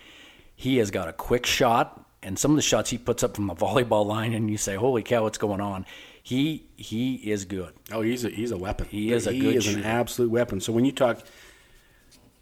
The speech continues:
Speaker 2: pregame for the Kanab Cowboys, I
Speaker 1: You better find out where
Speaker 2: You gotta find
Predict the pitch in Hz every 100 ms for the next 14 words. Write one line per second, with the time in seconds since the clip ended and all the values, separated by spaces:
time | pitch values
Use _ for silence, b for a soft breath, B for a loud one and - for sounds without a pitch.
0 | - - 135 120 110 110 101 101 - 117
1 | 104 - 113 113 95 90 87 90 - -
2 | - - - - - - _ - 131 127
3 | 113 120 113 107 101 98 98 123 120 117